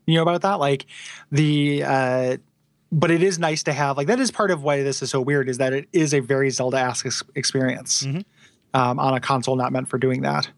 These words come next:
Speaker 2: Right.
Speaker 1: Like a Lundra or something,
Speaker 2: <laughs>
Speaker 1: you know?
Speaker 2: Was there a Lufia game on, uh, on, on P S, P S one, or was that a, hmm.
Speaker 1: I, I don't remember.
Speaker 2: Yeah.
Speaker 1: Um, yeah.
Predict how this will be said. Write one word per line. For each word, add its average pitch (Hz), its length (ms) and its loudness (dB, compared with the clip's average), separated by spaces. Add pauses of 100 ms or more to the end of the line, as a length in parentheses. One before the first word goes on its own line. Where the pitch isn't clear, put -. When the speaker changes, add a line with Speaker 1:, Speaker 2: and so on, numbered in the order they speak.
Speaker 2:
Right. 113 200 -4 (140)
Speaker 1:
Like 131 100 2
a 127 40 0
Lundra 120 420 2 (100)
or 120 40 -2
something, 143 500 -2
Speaker 2:
<laughs> - 60 -20 (1040)
Speaker 1:
you 127 100 4
know? 120 160 2 (1400)
Speaker 2:
Was 190 100 0
there 311 120 0
a 220 40 0
Lufia 175 420 -4
game 190 240 -6
on, 185 180 -4
uh, 175 180 -4
on, 165 280 -6
on 156 180 -8
P 170 140 -8
S, - 400 -4
P 185 100 -12
S 156 120 -6
one, 165 200 -4
or 135 80 -6
was 107 160 -8
that 113 220 -4
a, 95 200 -12 (880)
hmm. 98 300 -18
Speaker 1:
I, 160 640 0
I 127 100 -2
don't 127 220 -2
remember. 120 500 -2 (180)
Speaker 2:
Yeah. 87 180 -18 (580)
Speaker 1:
Um, 123 460 0 (320)
yeah. - 180 -2